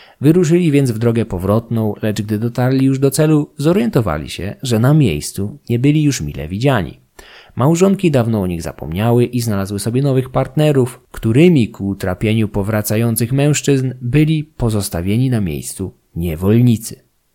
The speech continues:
Jakby tego było mało, zdążyli oni spłodzić ze scytyjskimi kobietami całe szwadrony potomków, którzy wystąpili zbrojnie przeciwko dawnym panom.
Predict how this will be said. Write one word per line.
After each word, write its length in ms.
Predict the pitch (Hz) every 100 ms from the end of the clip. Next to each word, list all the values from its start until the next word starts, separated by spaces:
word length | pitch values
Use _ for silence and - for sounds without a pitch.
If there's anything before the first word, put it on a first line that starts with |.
| _ _ _ _ _ _ _ _ _ _ -
Jakby 320 | 113 117 123
tego 280 | 139 135 135
było 260 | 135 135
mało, 440 | 127 131 123 101 87
zdążyli 500 | 98 104 110 117 113
oni 180 | 113
spłodzić 640 | 110 - 110 117 107 95 -
ze 200 | 98 92
scytyjskimi 1040 | - - 127 143 170 143 - - 123 120
kobietami 720 | 117 104 101 95 98 98 90
całe 400 | - 98 107 110
szwadrony 680 | 101 - 87 95 95 87 92
potomków, 680 | - - 127 123 123 104 -
którzy 360 | - 98 87
wystąpili 680 | 78 107 - 117 107 101 104
zbrojnie 540 | 104 104 117 113 107
przeciwko 480 | 101 - 104 95 107
dawnym 340 | 90 85 90 92
panom. 340 | 104 98 76